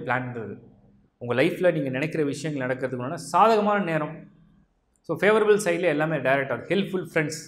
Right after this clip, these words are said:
ஃபேமிலி மெம்பர்ஸுடைய சப்போர்ட், இன்வெஸ்ட்மெண்ட்டுக்கு ரைட் டைம். ஒரு ப்ராப்பர்ட்டி வாங்கணும், இல்ல நீங்க கோல்டு இன்வெஸ்ட் பண்ணணும், இல்ல வேற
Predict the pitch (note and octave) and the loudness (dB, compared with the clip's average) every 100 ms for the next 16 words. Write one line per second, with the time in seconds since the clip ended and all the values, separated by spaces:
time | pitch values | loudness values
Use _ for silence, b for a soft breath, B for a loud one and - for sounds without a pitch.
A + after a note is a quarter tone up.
0 | - _ _ _ _ _ - F#3 F#3 D#3 | -20 _ _ _ _ _ 4 4 4 0
1 | D3+ E3 D#3+ C3 B2 - B2+ D3 - - | 2 2 2 -2 -4 -4 -4 -4 -6 -10
2 | - _ _ _ - F3 A3+ A#3 F#3+ E3+ | -20 _ _ _ -4 0 2 2 2 -2
3 | D3+ C#3 C3+ C3 G#2+ G2 - _ _ _ | 0 0 0 -4 -6 -10 -18 _ _ _
4 | _ - A#2 D3 D3 C#3+ C#3 C3 C3 B2 | _ -10 -4 0 0 0 -2 -2 -4 -8
5 | B2 - - A#2+ B2 A#2+ G#2 C3 D3+ B2+ | -10 -14 -10 -6 -4 -4 -2 2 2 0
6 | B2 C3+ - A#2+ A2+ A2+ - b b b | -2 -6 -8 -10 -10 -12 -18 b b b
7 | B2 A2 D3 | -4 4 6